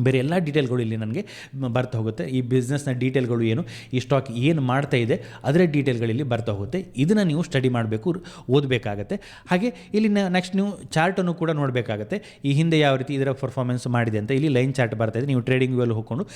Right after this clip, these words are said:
ಕ್ಯಾಂಡಲ್‌ಸ್ಟಿಕ್ ಚಾರ್ಟನ್ನು ಸ್ಟಡಿ ಮಾಡ್ಬೋದು, ಮಂತ್ಲಿ ಚಾರ್ಟನ್ನು ಸ್ಟಡಿ ಮಾಡಿ ಸಪೋರ್ಟ್ ಆ್ಯಂಡ್ ರೆಸಿಸ್ಟೆನ್ಸನ್ನು ಫೈಂಡ್ ಔಟ್ ಮಾಡಬೇಕಾಗತ್ತೆ. ಅದರ ಆಧಾರದಲ್ಲಿ ಇನ್ವೆಸ್ಟ್ಮೆಂಟನ್ನು ಮಾಡಬೇಕಾಗತ್ತೆ. ಇದು ಕೇವಲ just ಫಿಲ್ಟರ್ ಮಾಡಲಿಕ್ಕೆ,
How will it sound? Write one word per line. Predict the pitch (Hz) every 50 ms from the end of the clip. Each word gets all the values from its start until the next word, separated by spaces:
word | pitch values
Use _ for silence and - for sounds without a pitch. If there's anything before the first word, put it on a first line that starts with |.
| - - - - _ -
ಕ್ಯಾಂಡಲ್‌ಸ್ಟಿಕ್ | 131 135 147 156 151 - - 151 131 -
ಚಾರ್ಟನ್ನು | - 123 117 110 117 110 110 156
ಸ್ಟಡಿ | 147 - - 127 123 127
ಮಾಡ್ಬೋದು, | 123 120 113 110 101 107 110 - 202 - - -
ಮಂತ್ಲಿ | 117 123 120 127 127
ಚಾರ್ಟನ್ನು | 123 127 110 107 113 110 147 262 - - - - - -
ಸ್ಟಡಿ | - - 131 127 131
ಮಾಡಿ | 127 120 107 110 143 202 - - - -
ಸಪೋರ್ಟ್ | - 135 131 123 143 147 139 143
ಆ್ಯಂಡ್ | 139 135 127
ರೆಸಿಸ್ಟೆನ್ಸನ್ನು | 123 127 - 127 117 - 120 113 110 - 107 117 185 - - - - -
ಫೈಂಡ್ | - 127 131 127 120 113
ಔಟ್ | 117 123 165
ಮಾಡಬೇಕಾಗತ್ತೆ. | 139 123 120 120 110 110 104 - 107 104 104 110 160 156 - -
ಅದರ | - 123 135 175
ಆಧಾರದಲ್ಲಿ | 175 135 123 131 123 127 120 120 110 113 120 156
ಇನ್ವೆಸ್ಟ್ಮೆಂಟನ್ನು | 147 127 120 120 117 113 - 110 107 104 104 107 143
ಮಾಡಬೇಕಾಗತ್ತೆ. | 147 127 113 110 107 107 - 110 98 98 92 - 196 202 - - - - - - - - -
ಇದು | - 139 156 156 180 262 269 - - - - -
ಕೇವಲ | - 151 160 180 190 190
just | 185 160 165 156 - - -
ಫಿಲ್ಟರ್ | - 175 196 190 196 175
ಮಾಡಲಿಕ್ಕೆ, | 156 139 120 110 110 101 - 196